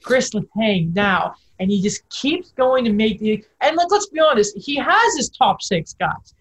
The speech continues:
You have Gensel, you have Zucker, you got Malkin, you got Crosby.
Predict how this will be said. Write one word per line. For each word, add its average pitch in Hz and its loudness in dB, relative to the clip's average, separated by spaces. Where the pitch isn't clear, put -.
You 233 2
have 285 2
Gensel, 208 -2
you 202 0
have 240 2
Zucker, 208 -2
you 185 -4
got 202 0
Malkin, 190 0
you 170 -4
got 170 -4
Crosby. 170 -4